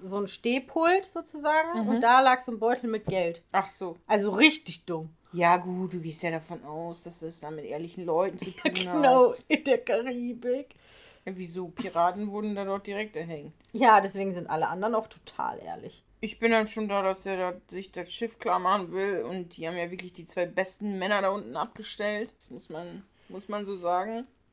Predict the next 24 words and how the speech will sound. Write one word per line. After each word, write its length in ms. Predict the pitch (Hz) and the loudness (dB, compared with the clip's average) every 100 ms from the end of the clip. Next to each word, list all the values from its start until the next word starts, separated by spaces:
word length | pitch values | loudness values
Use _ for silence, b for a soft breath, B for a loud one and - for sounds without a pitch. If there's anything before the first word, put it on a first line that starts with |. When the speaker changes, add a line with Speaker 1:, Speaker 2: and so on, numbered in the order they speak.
| - | 0
Speaker 1:
Ja, 80 | 185 | 2
das 240 | 202 202 | 2 0
läuft 280 | 208 233 240 | 4 4 6
ja 60 | 240 | 2
jetzt 100 | 226 | 2
so 60 | |
ein 40 | 233 | -2
bisschen 260 | 233 220 | -2 -6
parallel, 540 | - 202 196 185 185 185 | -6 2 2 2 0 0
ne? 80 | |
Also 180 | 185 180 | -2 -4
man 160 | 190 180 | -6 -6
hat 140 | 196 | -8
diese 240 | 202 180 160 | -12 -12 -12
komische 460 | 160 - 208 196 180 | -12 -10 -8 -10 -16
Zeremonie, 760 | - 180 180 160 160 185 269 427 _ | -14 -12 -10 -10 -8 -4 -2 -4 _
Speaker 2:
Mhm. 580 | 196 196 196 190 196 311 _ - | -12 -10 -10 -12 -12 -14 _ -10
Speaker 1:
wo 160 | 185 180 | -4 2
auch 200 | 180 226 | 4 4
einiges 400 | 240 247 247 247 | 2 -2 -2 -4
nicht 140 | 240 | -6
so 100 | - | 2
ganz 240 | 233 233 233 | 4 4 0
stimmt. 460 | - 240 285 330 | 0 0 0 -6